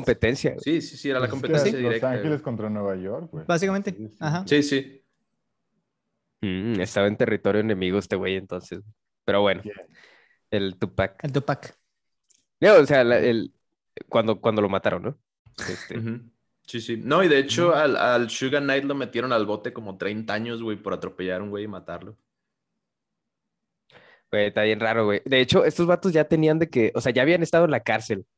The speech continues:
Speaker 1: by the way, Tupac, como un año antes, y recién había salido la madre. O sea, estuvo varias veces así como que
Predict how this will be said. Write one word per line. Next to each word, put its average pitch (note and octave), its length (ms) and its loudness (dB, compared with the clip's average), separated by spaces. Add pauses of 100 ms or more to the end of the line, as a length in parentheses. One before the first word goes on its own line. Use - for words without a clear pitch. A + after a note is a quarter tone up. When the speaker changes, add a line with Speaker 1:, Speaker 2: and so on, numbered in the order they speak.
Speaker 1:
by G#2 140 2
the G2+ 80 2
way, G2 300 0 (100)
Tupac, G#2+ 480 0 (180)
como G#2 500 2
un A2+ 140 2
año C3+ 260 4
antes, C3 540 -2 (460)
y G#2+ 300 2
recién A2+ 380 0
había C3+ 200 4
salido B2 500 4
la A2 120 2
madre. G#2 380 0
O B2 40 2
sea, C#3 140 2
estuvo D#3 280 4
varias F3+ 260 4
veces E3 280 -2
así A#2+ 220 -4
como D3 320 -4
que F2+ 380 -6